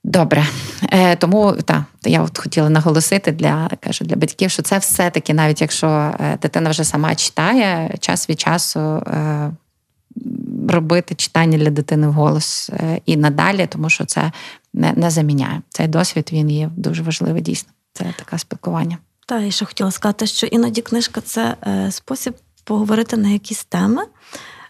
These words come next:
Speaker 2: е, про які, наче десь вже якісь виринали запитання в дитини, але не такі прямо дуже <laughs> чіткі. Е, отак, е, під таку тему я купила книжку, була Юлі Смаль «Я і він».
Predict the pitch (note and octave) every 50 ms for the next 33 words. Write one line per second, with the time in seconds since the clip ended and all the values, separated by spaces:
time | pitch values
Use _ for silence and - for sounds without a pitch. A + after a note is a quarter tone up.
0 | _ _ - - G2+ F#2+ F#2 F#2 - - - - G2 G2 - - - - - G#3
1 | G3+ G3+ G3+ G3 G3 - - - _ - A3+ A3 A3 A3 G3+ G3+ G3+ G3+ G3 F#3+
2 | F#3+ G3+ G3 G3 G3 G3 G3+ - - G3 - G#3 A3 A3 A#3+ C#4+ F#4 G#4+ G#4+ F4+
3 | D#4 C#4+ C4 - - - - B3+ B3 A#3+ A#3 A3 G#3+ G#3 A3 - - - - A2
4 | G#2+ - G#2+ G#2 - - G3 F#2+ G2 - - - G3+ G3+ G3 - G3 - - -
5 | G3+ G3+ G#3 - F#3+ F#3 - _ _ _ _ - G3 G3 F#3+ F#3 F3+ F#3+ F#3+ G3
6 | F#3 F3+ F#3 - - - F#3+ F#3 G3+ B3 A3+ G#3+ - - G#3 - - - - D4+
7 | E4+ E4 - - - - - - - - - - G3+ G3 G3+ - - - - G#3
8 | G#3+ G#3+ - - - G#3+ G3+ G#3 G#3 - G#3+ G#3 G#3+ - - G#3+ G#3+ - A3 G#3+
9 | - A3+ A#3 B3 A#3+ A3+ G#3+ G#3 G#3 G3+ - G#3 - G#3+ G#3 G3+ G3+ - - G3+
10 | G3+ G3 - - - _ G#3 - G2+ - - - F2+ G3 G3+ G3+ G3 G3 G3+ G#3
11 | G3+ G3+ - G3+ G3+ G#3 G3 G3 G#3 - - - G#3 G3+ G3 G3+ G3 - - -
12 | - _ - C#4 - - G#3 G3+ - - - G3+ F#3 F#3+ G3+ A3+ D#4+ A4